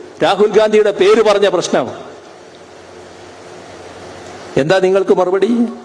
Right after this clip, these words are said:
നിങ്ങള് വയനാട്ടില് നാമനിർദ്ദേശ പത്രിക കൊടുക്കാൻ വരുമ്പോഴെങ്കിലും പറയൂന്ന് വിചാരിച്ചു, പറഞ്ഞോ?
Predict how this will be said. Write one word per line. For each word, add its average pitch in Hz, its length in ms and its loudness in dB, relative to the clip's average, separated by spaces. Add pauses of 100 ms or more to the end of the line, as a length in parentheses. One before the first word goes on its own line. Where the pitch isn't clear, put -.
(2750)
നിങ്ങള് 202 340 2 (1500)
വയനാട്ടില് 202 640 2 (1600)
നാമനിർദ്ദേശ 196 560 0
പത്രിക 208 280 2
കൊടുക്കാൻ 208 380 2
വരുമ്പോഴെങ്കിലും 202 520 2
പറയൂന്ന് 180 320 2
വിചാരിച്ചു, 151 280 0
പറഞ്ഞോ? 170 320 0